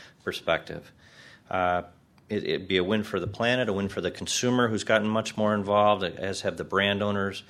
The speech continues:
and a win for the reclaimers and the processors and the mrfs. Uh, last year alone, uh, there was a record high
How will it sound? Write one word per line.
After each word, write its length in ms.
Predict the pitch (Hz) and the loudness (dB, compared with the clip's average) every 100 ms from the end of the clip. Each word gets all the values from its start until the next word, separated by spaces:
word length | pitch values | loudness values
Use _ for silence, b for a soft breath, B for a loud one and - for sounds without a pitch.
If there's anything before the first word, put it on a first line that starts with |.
| B B - | B B -6
and 100 | 95 | -2
a 60 | |
win 160 | 95 104 | 0 -2
for 160 | - 104 | 0 0
the 80 | |
reclaimers 560 | 101 98 107 107 110 101 | 0 0 0 2 2 0
and 100 | 101 | -2
the 60 | 98 | 0
processors 720 | 107 110 - 78 - 82 82 | 4 4 4 -4 -4 -6 -6
and 120 | 87 | -6
the 60 | 90 | -2
mrfs. 460 | 98 82 - - - B B B - | 0 0 -4 -14 -14 B B B -6
Uh, 180 | 98 95 | -2 2
last 360 | 98 120 - 151 | 6 6 6 2
year 80 | |
alone, 420 | 143 117 101 110 117 - | 4 6 4 2 -4 -8
uh, 400 | 104 98 95 95 | -2 0 0 -2
there 100 | 95 | -2
was 320 | 92 85 - | -4 -6 -2
a 120 | 92 90 | 0 6
record 340 | 104 107 113 | 6 6 4
high 400 | 101 98 101 120 | 6 6 6 2